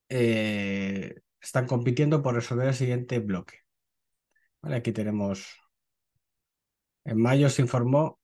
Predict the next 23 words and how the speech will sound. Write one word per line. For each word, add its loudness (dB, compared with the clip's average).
en -6
este -4
medio 2
cómo 2
los 0
bloques -2
huérfanos 0
se 0
multiplicaban 0
ante 0
la 0
congestión -2
que, 0
que 0
atravesaba 0
la 0
cadena -10
por 0
culpa 2
del 2
protocolo. -8
Vale, -8
pues -18